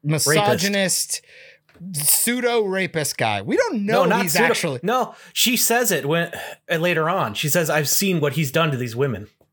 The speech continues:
Speaker 2: He's actually saying, "Okay, I can live with that."
Speaker 1: <laughs>
Speaker 2: But then we find out, and I'm echoing through somebody again. I, um, at some point,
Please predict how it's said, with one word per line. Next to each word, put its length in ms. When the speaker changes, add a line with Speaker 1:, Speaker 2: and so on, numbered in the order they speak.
Speaker 2:
He's 120
actually 320
saying, 260
"Okay, 380
I 100
can 140
live 120
with 120
that." 280
Speaker 1:
<laughs> 280
Speaker 2:
But 540
then 340
we 120
find 260
out, 220
and 140
I'm 180
echoing 400
through 160
somebody 340
again. 240
I, 160
um, 480
at 160
some 360
point, 760